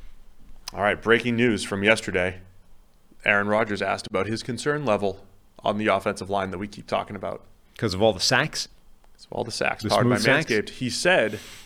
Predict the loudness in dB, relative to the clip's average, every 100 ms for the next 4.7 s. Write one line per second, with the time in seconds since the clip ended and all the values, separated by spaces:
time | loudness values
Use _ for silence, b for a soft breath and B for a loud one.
0 | -20 -20 -20 _ 0 2 2 0 -12 -20
1 | -20 -20 -20 -6 -2 0 0 -2 -6 -20
2 | -20 -6 -2 -2 -2 -4 -6 -20 -20 -20
3 | -20 -20 0 8 8 6 2 4 2 -2
4 | -4 0 0 0 -4 -6 -14